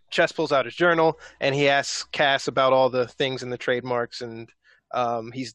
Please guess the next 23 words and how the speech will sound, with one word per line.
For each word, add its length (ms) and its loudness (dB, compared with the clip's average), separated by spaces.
taking 360 0
notes 300 0
as 280 -2
you're 120 -4
talking, 580 -2
um, 520 0
with 220 -2
probably 480 2
the 100 -4
perceived 440 -6
intention 560 -4
of, 240 -8
like, 240 -6
"If 160 4
anything 380 6
should 180 -4
befall 400 0
you, 340 -4
I 140 -2
have 160 0
a 40 -2
to-do 360 -8
list 440 -12